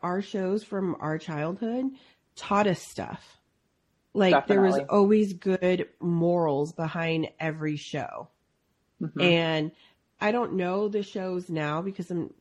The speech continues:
Speaker 1: I don't really watch television like that, but I can't think of anything that would stick out, stick out that could compare to what we had. If it wasn't Full House, it was, like, Family Matters.
Speaker 2: Oh,
Speaker 1: Um,
Speaker 2: Step by Step.
Speaker 1: Yes. You know,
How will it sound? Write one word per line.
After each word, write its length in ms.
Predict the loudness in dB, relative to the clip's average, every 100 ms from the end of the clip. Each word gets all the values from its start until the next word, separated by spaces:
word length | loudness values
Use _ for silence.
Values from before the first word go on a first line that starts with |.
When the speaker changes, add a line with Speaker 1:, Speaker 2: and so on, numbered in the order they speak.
| _
Speaker 1:
I 40 | -10
don't 200 | -6 -4
really 220 | -2 0
watch 340 | 0 -4 -6
television 480 | -8 -6 -4 -2 -2
like 200 | -2 -4
that, 340 | -4 -2 -4 -2
but 200 | -4 -4 -16 -20 _
I 100 | -2
can't 460 | 0 4 4 4 2
think 200 | 2 2
of 120 | 0
anything 460 | 2 2 2 0 0
that 100 | 0
would 140 | -2
stick 320 | -6 -6 -2
out, 160 | -2 -4 -6 -18
stick 360 | -12 -4 0
out 180 | 2 2
that 220 | 0 -2
could 180 | -6 -6
compare 560 | -2 -2 0 2 4 2
to 180 | -2 -2
what 300 | 2 2 2
we 160 | 0
had. 380 | 0 -2 -2 -6 -8 _ _ _ _
If 160 | 2 4
it 60 |
wasn't 340 | 8 8 8 4
Full 160 | 2
House, 380 | 4 6 6 4
it 60 | 0
was, 180 | 0 2
like, 240 | 0 0
Family 320 | 0 4 4
Matters. 580 | 6 4 2 0 -4 -12 -20 _
Speaker 2:
Oh, 260 | 6 8 6
Speaker 1:
Um, 340 | 4 2 4 2
Speaker 2:
Step 340 | 8 10 12
by 200 | 12 12
Step. 600 | 8 10 12 12 12 8 -6
Speaker 1:
Yes. 640 | 2 4 4 0 -4 -6 2 8
You 240 | 8 8
know, 460 | 0 -2 8 8